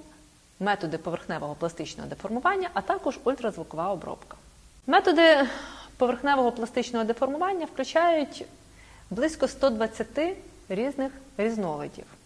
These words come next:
Поверхневе пластичне деформування — це розповсюджений та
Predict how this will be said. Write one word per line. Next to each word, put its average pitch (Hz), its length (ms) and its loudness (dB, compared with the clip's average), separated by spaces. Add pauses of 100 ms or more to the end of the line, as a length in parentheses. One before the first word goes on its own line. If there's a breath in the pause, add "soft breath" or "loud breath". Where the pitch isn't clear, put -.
(400 loud breath)
Поверхневе 277 420 2
пластичне 302 480 0
деформування — 247 720 0 (360)
це 247 200 4 (140)
розповсюджений 180 840 -4
та 220 180 -2